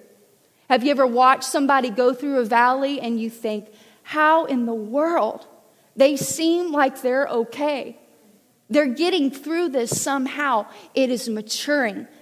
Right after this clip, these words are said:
that is happening in their walk with God. Because after we go through the new birth, remember those first few steps we talked about at the beginning, we experience spiritual warfare after the new birth.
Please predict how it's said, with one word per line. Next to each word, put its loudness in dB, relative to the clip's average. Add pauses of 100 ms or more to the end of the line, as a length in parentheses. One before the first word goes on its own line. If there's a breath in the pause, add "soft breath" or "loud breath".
that 0
is -4
happening -6
in -2
their -4
walk -6 (320 soft breath)
with -2
God. -4
Because 0 (260 loud breath)
after 4 (280 loud breath)
we 4
go 6
through -2
the 2
new 4
birth, 0
remember 2
those 0
first -4
few 2
steps 0
we 0
talked 0
about 2
at -2
the -6
beginning, -6 (280 loud breath)
we 4
experience 0 (140 loud breath)
spiritual 0
warfare 4
after 2
the 0
new 0
birth. -2